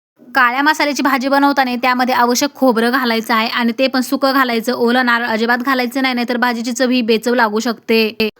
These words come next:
अगदी वेगळ्या चवीचे कालवण तयार होऊ शकतं, त्यामुळे वाळलेलंच खोबरं इथे घालायचं आहे. तर खोबऱ्याचे मी अशा पद्धतीचे काही काप तयार करून घेतलेले आहेत. आता एका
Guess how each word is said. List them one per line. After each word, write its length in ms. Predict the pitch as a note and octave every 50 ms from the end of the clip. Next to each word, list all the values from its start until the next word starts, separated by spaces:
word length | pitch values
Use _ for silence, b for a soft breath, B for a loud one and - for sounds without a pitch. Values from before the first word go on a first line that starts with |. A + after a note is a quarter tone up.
| _ _ -
अगदी 320 | - B3 B3 B3 A#3+ B3+
वेगळ्या 240 | B3 A#3+ A#3 B3 B3
चवीचे 360 | A#3+ - B3+ B3 B3 B3 C4
कालवण 300 | B3+ C4+ A#3+ A3 A3 A#3+ A#3+
तयार 180 | C4+ A3+ A3 A3
होऊ 80 | A3
शकतं, 260 | G#3+ - G#3+ - A#3 A3+
त्यामुळे 220 | B3 A#3+ A#3+ B3 A#3+
वाळलेलंच 500 | A#3 A#3 A3+ A#3 A#3+ B3+ C4 C#4+ C#4+ -
खोबरं 260 | - C#4 C4 A3 A#3+
इथे 200 | A#3 A3+ A#3 C4
घालायचं 440 | B3+ C4+ C4 A#3 A3 G#3+ G#3+ - A#3+
आहे. 360 | A3 G#3+ G#3+ G#3+ A3 A3 A3+ A3 A3+ - _ _ _ b b b b b b b b -
तर 100 | C#4 D4 C#4+
खोबऱ्याचे 420 | - D4 D4 B3+ C#4 C#4+ C#4+ - C#4
मी 80 | C4+
अशा 180 | B3+ B3+ C4 C#4
पद्धतीचे 420 | C#4 C#4 B3+ C4 C4 C4+ A#3+ C4
काही 180 | B3+ B3 B3 A#3+
काप 280 | B3 A#3+ A#3+ A#3+ -
तयार 180 | C4 B3 A#3+ A#3+
करून 280 | - B3+ A3+ G#3+ A3 A3+
घेतलेले 360 | C4+ C4+ - A3+ A3 A3 A3+
आहेत. 420 | A#3 A3+ A3 A3 A3 G#3+ G#3+ A3 A3+ - b b b b b b b b
आता 200 | C4+ C4 C4+ C4+
एका 340 | B3+ B3+ B3+ B3+ - A3+ A3